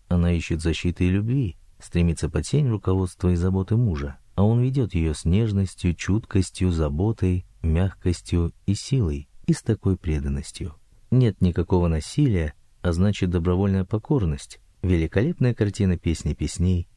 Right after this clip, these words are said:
Соломона. Когда возникает конфликт, они оба прекрасно понимают свои роли. Когда возникает конфликт,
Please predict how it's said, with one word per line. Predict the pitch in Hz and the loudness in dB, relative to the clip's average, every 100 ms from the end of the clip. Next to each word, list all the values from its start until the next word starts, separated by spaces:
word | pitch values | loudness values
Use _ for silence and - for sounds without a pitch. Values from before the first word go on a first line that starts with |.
| _ | _
Соломона. | - - 78 76 69 65 64 - _ - - | -16 -4 0 0 -2 -6 -10 -16 _ -20 -2
Когда | 90 90 | 0 2
возникает | 87 80 80 - 82 | 2 2 0 0 -2
конфликт, | - 82 73 110 131 - - - | 0 -2 0 -2 -2 -6 -20 -2
они | 110 120 | 2 2
оба | 143 120 92 | 2 0 0
прекрасно | 90 87 92 85 87 | 0 0 -2 0 0
понимают | 87 82 90 92 - | 0 0 2 0 0
свои | 92 98 | 0 0
роли. | 113 117 73 71 _ | 0 -2 -4 -8 _
Когда | - 87 90 | -2 2 2
возникает | 85 80 80 87 82 | 2 0 0 0 -2
конфликт, | - 80 73 117 123 - | 0 -2 0 0 -2 -6